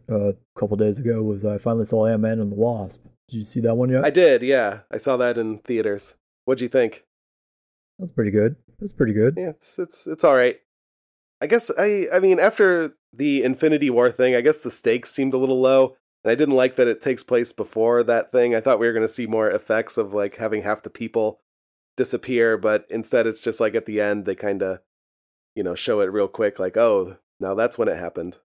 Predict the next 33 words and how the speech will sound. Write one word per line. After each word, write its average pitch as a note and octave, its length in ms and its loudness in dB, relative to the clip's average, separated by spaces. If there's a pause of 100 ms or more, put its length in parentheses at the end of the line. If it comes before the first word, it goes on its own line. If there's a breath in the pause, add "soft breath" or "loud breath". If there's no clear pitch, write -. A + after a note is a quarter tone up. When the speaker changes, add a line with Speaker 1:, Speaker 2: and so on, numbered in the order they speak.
Speaker 1:
That C#3+ 80 6
was D3 140 2
the D3 60 4
one C3+ 160 4
part. C#3 280 4
Yeah, A#2+ 140 4
I - 20 4
really B2+ 340 4
liked C3 220 4
how A#2+ 120 4
they A#2 240 4
actually, A2+ 480 -2
actually A#2 280 2
explained, A#2 400 0
like, G#2+ 200 0 (640)
where A2+ 300 2
they A2 240 2
all A2 260 2
were A2+ 480 0 (160)
during A2+ 300 2
that. G2+ 180 -2
I G#2 60 2
didn't A2 240 0
realize G#2+ 640 0
it - 100 -10
was G2+ 140 -2
supposed G#2+ 400 -2
to A2 80 -4
be G#2+ 380 -2 (680)
before A2 440 4
Infinity G#2+ 340 2
War G#2 460 2
happened. G#2 500 0